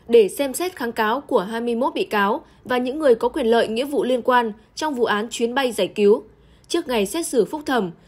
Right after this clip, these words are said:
luật sư bào chữa cho bị cáo Hoàng Văn Hưng, cựu trưởng phòng năm, Cơ quan An ninh Điều tra Bộ Công an cho biết, bị cáo này bất ngờ nhận tội, đồng thời tác động, nhờ người thân, bạn bè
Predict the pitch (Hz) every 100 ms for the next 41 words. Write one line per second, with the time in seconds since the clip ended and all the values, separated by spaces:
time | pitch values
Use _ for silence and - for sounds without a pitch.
0 | _ - 277 302 320 254 208 214 247 294
1 | 285 240 185 214 208 302 233 233 247 247
2 | 214 - _ _ - 302 - 277 208 247
3 | 233 285 254 _ _ - 320 320 302 302
4 | 294 269 233 208 262 247 214 226 233 240
5 | 226 233 226 311 359 - _ - - 247
6 | 262 254 311 254 370 294 254 220 - 240
7 | - - - _ 254 254 262 233 330 359
8 | 277 - - _ - 269 269 262 285 302
9 | 254 240 214 226 214